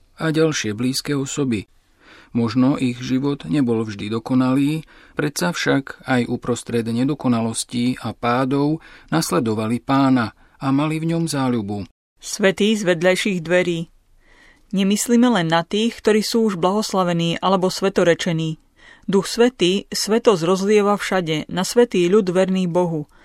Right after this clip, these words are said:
Speaker 2: pretože Bohu sa zapáčilo posväcovať a spasiť ľudí, nie každého osve, bez akéhokoľvek vzájomného spojenia, ale vytvoriť z nich ľud, ktorý by ho opravdivo poznal a svetomu slúžil.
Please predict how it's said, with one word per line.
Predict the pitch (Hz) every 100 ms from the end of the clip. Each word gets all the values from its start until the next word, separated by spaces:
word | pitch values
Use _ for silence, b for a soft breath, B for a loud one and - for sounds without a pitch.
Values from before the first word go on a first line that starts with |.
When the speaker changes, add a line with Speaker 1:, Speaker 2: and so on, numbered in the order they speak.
| b b
Speaker 2:
pretože | - 185 190 170 151
Bohu | 196 254 254
sa | 185 147
zapáčilo | 156 - 165 170 214 208
posväcovať | 190 180 175 - 180 - 208 233 220
a | 180 165
spasiť | - 214 - 151
ľudí, | 165 170 156 156 156 B B 247
nie | 247 170
každého | 165 170 175 175 170
osve, | - 180 - 165 190 -
bez | 175 160
akéhokoľvek | 190 190 196 180 180 196 165 170
vzájomného | 160 175 175 170 165 165
spojenia, | 160 - 214 196 165 160 190 B B B B
ale | 185 190
vytvoriť | 185 240 247 233
z | 208 202
nich | 202 190
ľud, | 185 175 - b b b
ktorý | - 220 226
by | 202 190
ho | -
opravdivo | 220 262 240 226 165
poznal | - 170 175 208 233 247 -
a | 175
svetomu | - 185 185 185 185
slúžil. | - 180 180 165 151